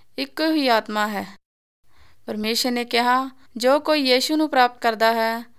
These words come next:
ਉਹ ਮੇਰੀ ਔਲਾਦ ਹੋਣ ਦੇ ਅਧਿਕਾਰ ਨੂੰ ਵੀ ਪ੍ਰਾਪਤ ਕਰਦਾ ਹੈ।" ਇਸ ਤਰ੍ਹਾਂ ਤੁਸੀਂ ਪਰਮੇਸ਼ਰ ਦੇ ਪਰਿਵਾਰ ਵਿੱਚ ਆਉਂਦੇ ਹੋ। ਇਹ ਤੁਹਾਡੇ ਵਿੱਚ ਅਨੰਤ ਜੀਵਨ ਲੈ ਕੇ ਆਉਂਦਾ ਹੈ।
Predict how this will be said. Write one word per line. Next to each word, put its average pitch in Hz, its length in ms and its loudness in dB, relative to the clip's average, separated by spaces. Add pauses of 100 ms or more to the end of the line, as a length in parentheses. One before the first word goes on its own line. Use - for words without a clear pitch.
(260)
ਉਹ 285 120 0
ਮੇਰੀ 269 300 2
ਔਲਾਦ 240 360 4
ਹੋਣ 240 240 -2
ਦੇ 226 120 0
ਅਧਿਕਾਰ 226 380 0
ਨੂੰ 240 160 -6
ਵੀ 247 240 -6 (360)
ਪ੍ਰਾਪਤ 226 340 4
ਕਰਦਾ 196 340 -2
ਹੈ।" 190 200 -10 (840)
ਇਸ 320 200 -2
ਤਰ੍ਹਾਂ 262 440 2 (320)
ਤੁਸੀਂ 285 240 -4
ਪਰਮੇਸ਼ਰ 277 560 2
ਦੇ 269 120 2
ਪਰਿਵਾਰ 233 460 4
ਵਿੱਚ 240 200 -4
ਆਉਂਦੇ 208 280 -4
ਹੋ। 190 180 -10 (920)
ਇਹ 311 260 2
ਤੁਹਾਡੇ 277 480 2
ਵਿੱਚ 247 420 -4 (260)
ਅਨੰਤ 294 280 2
ਜੀਵਨ 254 320 -2
ਲੈ 233 180 4
ਕੇ 233 120 -6
ਆਉਂਦਾ 214 320 0
ਹੈ। 240 280 -4